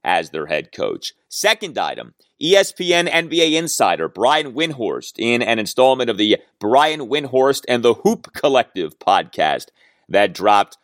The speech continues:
on Friday, June twenty-fifth, said, quote, "Watch Sam Cassell and Wes Unseld as two of the leading candidates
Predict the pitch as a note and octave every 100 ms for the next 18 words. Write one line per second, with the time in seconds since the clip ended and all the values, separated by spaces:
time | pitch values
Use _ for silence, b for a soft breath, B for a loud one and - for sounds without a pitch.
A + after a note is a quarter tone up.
0 | _ - F#2+ G2 F2+ A2 A#2+ A2+ G#2+ F2
1 | A#2 A2 - A2+ G#2 - C3 - - F#2+
2 | F#2 E2+ _ _ _ - - E3+ C3+ C3
3 | - G2 E2+ C#3 F3 - - - - D#3+
4 | E3 F3 - A#2+ - E3+ C#3+ G2+ F#2+ F2
5 | _ _ G#2 G#2+ G2+ G2 C#3 - - F3
6 | E3+ - E2+ D#2+ D#2 - _ - G#2 G2
7 | - - D3 D3+ C3 B2 F#2+ A2+ A#2+ B2+
8 | A#2+ - - C#3+ A2+ F#2+ F#2 -